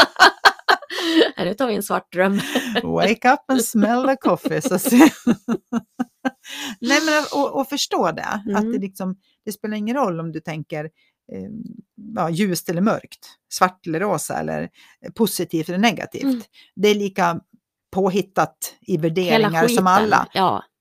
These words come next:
Speaker 2: För alla tankar är bara tankar, och tankar som bara kommer, det blir det tänkta. Vi är inte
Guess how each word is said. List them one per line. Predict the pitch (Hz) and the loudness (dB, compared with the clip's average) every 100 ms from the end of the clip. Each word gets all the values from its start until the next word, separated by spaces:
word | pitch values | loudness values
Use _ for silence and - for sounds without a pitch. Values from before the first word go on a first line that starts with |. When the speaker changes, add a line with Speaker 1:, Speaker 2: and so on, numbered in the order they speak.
| _ | _
Speaker 2:
För | - - | -8 0
alla | 202 214 196 | 0 0 -2
tankar | 190 185 190 190 170 | -4 -4 -4 -4 -6
är | - 175 170 | -2 -2 -2
bara | 156 160 170 | -4 -4 -4
tankar, | 165 196 208 226 - - | -6 -4 -4 -4 -6 -8
och | 156 | -10
tankar | - 165 170 170 | -8 -8 -6 -10
som | - 165 | -8 -4
bara | 156 151 | -4 -4
kommer, | - 214 170 139 - 185 _ _ _ | -2 -2 -2 -4 -8 -10 _ _ _
det | 151 | -8
blir | 151 165 165 143 | -2 -2 -2 -4
det | 151 156 | -4 -4
tänkta. | 160 160 165 - - _ _ _ _ _ - | -4 -4 -4 -4 -6 _ _ _ _ _ -10
Vi | 180 - | -8 -2
är | 180 160 135 - | 0 2 0 -4
inte | 160 147 - - | -6 -6 -6 -8